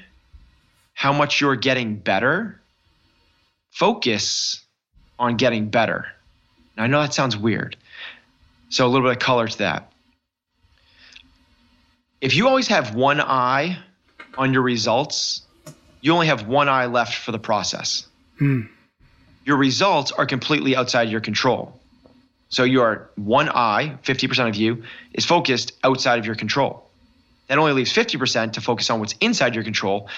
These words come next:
Speaker 1: which is the process, which is the act of actually getting better.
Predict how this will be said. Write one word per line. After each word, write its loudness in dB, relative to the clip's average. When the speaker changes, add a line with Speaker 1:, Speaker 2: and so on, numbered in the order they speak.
Speaker 1:
which 0
is -2
the 0
process, -2
which 0
is 0
the -2
act 0
of -2
actually -2
getting -2
better. -4